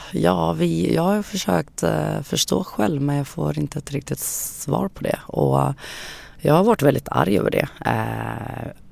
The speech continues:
många år. Men, ehm, när man lär sig acceptera och förlåta, eh, och se bortom sin egna smärta, så förstår man att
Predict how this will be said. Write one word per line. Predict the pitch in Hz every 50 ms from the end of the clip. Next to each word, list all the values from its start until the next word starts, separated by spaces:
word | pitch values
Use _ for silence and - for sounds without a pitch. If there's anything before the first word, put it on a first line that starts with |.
| - - - -
många | - - - 147 135 131 123 120 123
år. | 127 - 214 - - - 135 131 127 - - - -
Men, | - 65 64 120 - - - -
ehm, | - - 62 62 62 62 62 60 120 120 - - - - - - - - - - - - -
när | - 151
man | 147 151 143 147 151
lär | 165 156
sig | 147 - - 147
acceptera | 143 - - - 143 - - - 196 170 - - -
och | -
förlåta, | - - 160 151 147 139 - - - - - - 139 - - - - - -
eh, | 127 120 117 113 113 117 120 123 127 - -
och | - - -
se | - - - 131 123 120 110 - - - - - - -
bortom | - 135 131 131 - - - - 135 123
sin | 120 - - -
egna | - - 123 123
smärta, | - - - 139 135 - - - - - -
så | 135 - - -
förstår | - - - 139 - - 135 -
man | - - - -
att | - - - - -